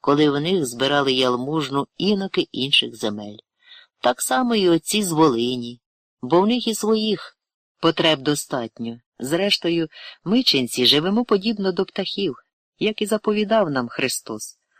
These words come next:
а птахи мають для свого пробуття і виживлення власну теорію, до якої так само не допускають птахів чужих.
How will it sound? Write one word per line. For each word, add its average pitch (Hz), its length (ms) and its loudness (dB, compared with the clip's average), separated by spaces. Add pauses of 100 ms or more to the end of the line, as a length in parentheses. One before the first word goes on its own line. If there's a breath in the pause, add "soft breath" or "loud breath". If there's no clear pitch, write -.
(120)
а 135 100 -2
птахи 190 400 -2
мають 196 340 0
для 139 140 -2
свого 147 300 -2
пробуття 135 600 -2
і 117 180 0
виживлення 117 760 0
власну 135 460 -2
теорію, 135 600 -8 (420 soft breath)
до 135 120 2
якої 151 320 2
так 151 220 -2
само 214 340 -2
не 160 80 0
допускають 147 720 -4
птахів 120 400 -6
чужих. - 580 -8